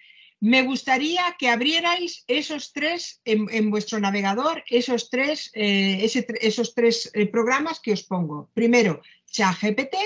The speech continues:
Segundo, bar, que es el de Google. Y el tercero, Perplexity, que es el de inteligencia artificial. Ahí tenéis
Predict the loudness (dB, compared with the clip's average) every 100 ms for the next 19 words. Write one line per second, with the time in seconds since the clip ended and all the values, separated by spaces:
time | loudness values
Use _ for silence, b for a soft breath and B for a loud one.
0 | -6 _ _ _ B B -2 2 4 6
1 | 4 2 2 4 6 4 2 -6 _ _
2 | _ _ _ -16 -2 2 4 2 0 0
3 | 0 0 2 2 2 2 0 -4 _ -20
4 | _ b b b 4 4 4 -2 0 0
5 | 0 -2 -6 -4 -8 -6 -8 -4 -4 -4
6 | -10 _ 2 4 6 6 4 0 0 0
7 | 0 0 -4 -4 -6 -4 -4 -6 -8 -6
8 | -6 -8 -12 _ 0 2 2 0 0 -2
9 | -4 -6 -10